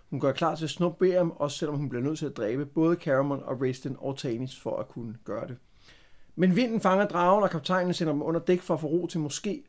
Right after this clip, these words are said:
at redde skibet. Her konfronterer de andre Tanis, som indrømmer, hvad der er sket. Han undskylder sig med kærlighed, men også med, hvor meget han hadede sig selv, mens han gjorde det.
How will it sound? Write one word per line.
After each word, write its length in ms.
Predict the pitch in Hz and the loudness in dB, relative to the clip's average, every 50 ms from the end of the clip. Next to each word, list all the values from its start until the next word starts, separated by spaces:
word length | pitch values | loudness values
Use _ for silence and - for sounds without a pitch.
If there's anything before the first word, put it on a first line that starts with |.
| - | -8
at 140 | - 151 131 | -8 -4 -2
redde 180 | 135 113 120 131 | 0 0 0 -2
skibet. 400 | - - - 135 - 135 123 120 - - - - - - - - _ | -4 -6 -10 -10 -6 -6 -8 -8 -8 -14 -20 -20 -20 -20 -20 -20 _
Her 160 | - - 160 | -4 -4 -2
konfronterer 500 | - 165 160 160 143 131 127 175 170 165 156 | 0 0 -2 -2 -2 -4 0 2 4 4 6
de 100 | 160 139 | 6 4
andre 180 | 139 143 160 - | 4 2 0 0
Tanis, 320 | - 170 156 165 180 175 | 2 2 2 4 2 0
som 160 | - 175 156 - | 0 -2 -2 2
indrømmer, 400 | 190 196 196 180 190 175 160 151 | 2 2 4 6 4 4 4 4
hvad 120 | 143 123 | 4 4
der 60 | 113 | 2
er 40 | 120 | 0
sket. 320 | 131 - - 208 - - - - - - - - - - | -2 -2 -6 -6 -6 -8 -12 -20 -20 -20 -20 -20 -20 -14
Han 160 | - - - | -14 -10 -6
undskylder 420 | 135 156 160 156 - 202 165 156 | -2 -2 -2 -2 -2 0 0 0
sig 120 | 135 139 131 | 0 0 -4
med 80 | 123 | -4
kærlighed, 520 | - 170 160 160 180 208 196 185 175 160 170 - - - - - - | 0 2 4 4 4 4 4 4 4 2 0 -2 -14 -20 -20 -14 -6
men 120 | 160 143 | -2 0
også 200 | 139 143 143 - | 0 0 2 2
med, 120 | 165 160 156 | 2 2 2
hvor 120 | 147 147 | 2 0
meget 280 | 139 131 120 127 139 143 | 0 0 2 2 2 0
han 140 | 147 135 135 | 0 -2 -4
hadede 360 | 135 - 135 123 135 156 147 | -4 -4 -2 -2 0 -2 -2
sig 140 | 147 143 131 | -4 -6 -6
selv, 320 | - - 165 147 - - | -4 -2 -2 -2 -2 -4
mens 220 | 131 123 - - | -10 -10 -10 -8
han 120 | - 127 107 | -10 -10 -8
gjorde 240 | - 113 - - - | -8 -8 -8 -8 -10
det. 80 | 110 | -12